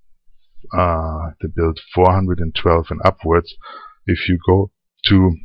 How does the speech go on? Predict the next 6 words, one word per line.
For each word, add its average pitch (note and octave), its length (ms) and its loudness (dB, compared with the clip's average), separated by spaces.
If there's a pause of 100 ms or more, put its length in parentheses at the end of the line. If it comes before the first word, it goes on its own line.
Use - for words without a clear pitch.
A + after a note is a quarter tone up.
(880)
the F#2 240 4
method G2 520 2 (240)
field G2 400 4 (560)
and F2 180 -4
then F2 320 0 (1400)
look G#2 320 2